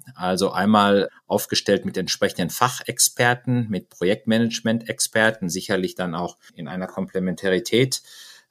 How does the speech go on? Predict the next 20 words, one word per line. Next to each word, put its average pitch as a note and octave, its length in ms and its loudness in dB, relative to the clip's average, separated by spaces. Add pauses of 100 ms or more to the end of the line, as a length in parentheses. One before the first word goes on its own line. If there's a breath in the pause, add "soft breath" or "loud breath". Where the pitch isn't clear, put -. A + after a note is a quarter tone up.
Und G#2 380 -2
ein F#2+ 120 -2
ganz C3+ 280 2
wichtiges B2 760 0
Prinzip B2 600 2
ist - 260 -2
für G2 100 -2
dich, B2+ 440 0
dass - 220 -4
man A2+ 80 0
in G#2 160 0
einem G#2+ 220 0
Projekt G#2+ 420 0
Strukturen A#2 640 0
schafft. - 480 -4
Und E3+ 160 -4
Strukturen A2+ 500 0
geben G#2+ 200 4
entsprechend - 480 -2
Orientierung. A#2+ 800 0